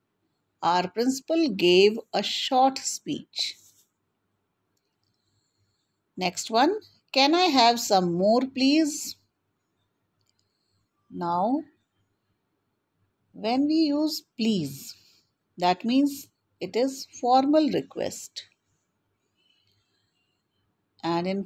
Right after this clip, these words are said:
formal request, we use may. "May I have some more, please?" Can is for permission.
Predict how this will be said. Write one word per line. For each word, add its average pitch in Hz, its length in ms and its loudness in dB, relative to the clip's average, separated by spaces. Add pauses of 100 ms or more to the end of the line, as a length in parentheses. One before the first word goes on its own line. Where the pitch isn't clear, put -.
(140)
formal 277 480 2
request, 190 440 -2 (120)
we 196 80 -2 (140)
use 233 400 -4
may. 175 380 0 (680)
"May 262 240 2
I 254 220 2 (200)
have 180 260 4 (120)
some 170 320 -2
more, 196 180 0 (160)
please?" 285 480 -2 (1600)
Can 214 320 2
is 214 180 -6
for 247 240 0 (300)
permission. 165 680 -4